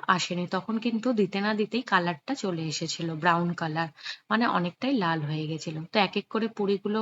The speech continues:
ভেজে নিচ্ছি। এবার একটা তড়কা প্যানের মধ্যে ঘি দিয়ে দিয়েছি, আর তার সাথে কাশ্মীরি লঙ্কার গুঁড়ো, তাতে তড়কাটা সবজির মধ্যে ঢেলে দিলাম, এতে টেস্টটাও দারুণ আসবে।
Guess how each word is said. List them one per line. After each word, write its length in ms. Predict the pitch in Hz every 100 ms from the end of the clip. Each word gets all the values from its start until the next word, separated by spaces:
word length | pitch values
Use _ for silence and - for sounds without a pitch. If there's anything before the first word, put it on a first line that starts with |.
| 208
ভেজে 300 | 185 190 214
নিচ্ছি। 340 | 208 - 214 262 - - - -
এবার 260 | - 214 226 359 -
একটা 240 | 190 -
তড়কা 380 | 226 190 165 196
প্যানের 320 | 202 214 226
মধ্যে 260 | 233 208 190
ঘি 240 | 170 - 196
দিয়ে 200 | 190 220
দিয়েছি, 400 | 202 214 190 - 220 -
আর 100 | - -
তার 200 | 196 170
সাথে 200 | - 196 247
কাশ্মীরি 540 | 180 160 - 202 208
লঙ্কার 360 | 208 180 175 208
গুঁড়ো, 240 | 202 196 185 - - - -
তাতে 260 | - 185 202 269 - _ -
তড়কাটা 480 | 190 175 202 226 269 - -
সবজির 420 | - 202 165 202
মধ্যে 260 | 208 208 226
ঢেলে 260 | 208 202 208
দিলাম, 280 | 214 180 196 247 -
এতে 180 | - 214 -
টেস্টটাও 460 | 185 - - 214
দারুণ 340 | 214 196 196 226
আসবে। 340 | 202 156 160